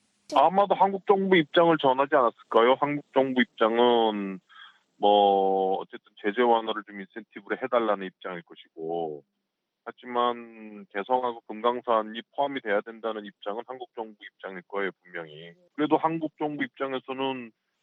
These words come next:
뭐 제재, 그 영변 폐-, 영변 폐쇄에 대해서 제재 완화를 해주는데 그게 당연히 남북한 간의 그 뭐야 경제 협력으로 이어지는 거여야 한다는 게 지금 한국 정부 입장이지 않겠어요, 당연히.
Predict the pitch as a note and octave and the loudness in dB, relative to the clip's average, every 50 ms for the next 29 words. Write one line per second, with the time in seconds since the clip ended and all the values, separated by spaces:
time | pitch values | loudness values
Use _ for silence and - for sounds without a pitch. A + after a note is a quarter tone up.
0 | _ _ _ A2+ A#2+ A#2+ A#2+ A#2+ A#2 A2+ A2 G2+ G2 _ _ _ _ - A#2+ A#2 | _ _ _ 4 4 6 6 6 6 6 4 2 -2 _ _ _ _ -2 -2 0
1 | A#2 C#3 C3+ C3 B2 - _ _ - A#2+ A2+ G#2+ G#2 G#2 G2 G2+ G#2 A2+ A2+ B2 | 4 4 4 4 4 0 _ _ -10 -8 -6 -6 -6 -4 -2 -2 -2 -2 -2 -4
2 | B2+ B2 - _ C3+ C3 B2+ A#2 - - - _ _ _ - G#2 A2 A2+ A#2 A#2 | -6 -6 -6 _ -4 -4 -4 -4 -6 -12 -20 _ _ _ -16 -14 -12 -10 -10 -10
3 | - - B2+ A#2+ - - A#2+ A2 - A2 A2 G#2+ G2+ - - - - G2+ F#2 A2+ | -10 -8 -8 -6 -2 -2 -2 -2 0 0 -2 -2 -2 -4 -10 -14 -10 -8 -4 0
4 | A2 G#2 G2+ G2 G2+ G#2 G2+ G#2 G2 A#2 B2 - - B2 A2+ G#2+ G2+ G#2 - _ | 2 2 2 2 0 -2 -6 -6 -6 -12 -14 -14 -12 -12 -12 -10 -12 -14 -14 _
5 | G#2+ G#2+ A#2+ A#2 G#2 - _ _ _ _ _ _ _ - - A#2 C3 C3+ C3 B2+ | -10 -4 -2 -2 -2 -4 _ _ _ _ _ _ _ -6 -6 -4 -4 -4 -4 -4
6 | B2+ A#2 A2 G#2+ G#2+ A2 A#2 A#2+ C3 _ - C#3+ C3 B2+ A#2+ A2+ A2+ A2+ A2+ A2 | -4 -6 -4 0 -2 -2 -2 -2 -14 _ -4 -4 -4 -4 -2 -2 -2 -2 0 -2
7 | A2 G#2 - _ _ _ - G#2 G2+ G2+ G2 F#2+ F#2 F#2 F#2 F2 _ _ _ _ | -2 -2 -4 _ _ _ -10 -8 -6 -6 -4 -6 -8 -10 -12 -18 _ _ _ _
8 | _ _ G2+ F#2+ F#2 F2 E2+ _ - G#2 G#2 G2+ A#2 G#2+ B2 B2 B2 A#2+ A2+ G2+ | _ _ -8 -6 -4 -4 -6 _ -8 -10 -10 -8 -8 -6 -6 -6 -6 -6 -8 -8
9 | G#2+ - G#2 G2+ G#2 A2+ A#2 A2 - A2+ G#2 G#2+ G#2 G2+ G2 G2 G2 F#2+ F#2 F2 | -8 -8 -10 -8 -4 -2 -2 -2 -2 -4 -8 -8 -8 -8 -8 -8 -8 -10 -8 -6
10 | F2+ F#2 F#2 F#2 F2+ F2+ F2+ F2+ F#2+ F#2 F2+ - A#2+ A2+ A2 G#2+ G2+ G2+ G2 F#2+ | -4 -2 0 0 0 0 0 0 0 -2 -2 -4 -8 -6 -4 -4 -4 -6 -10 -14
11 | - G#2 G2+ _ _ - G#2 A2+ A2 _ - A2 G#2+ G#2+ G2+ F#2+ _ - G2+ G2+ | -16 -20 -20 _ _ -12 -12 -12 -12 _ -18 -16 -12 -10 -10 -10 _ -6 -6 -4
12 | G2+ - A#2 F#2+ E2+ _ _ F2+ _ - F#2+ F#2 - F2 E2+ F2 E2+ E2 F#2 A2+ | -2 -2 -4 -4 -4 _ _ -20 _ -12 -10 -8 -8 -6 -6 -6 -6 -8 -8 -14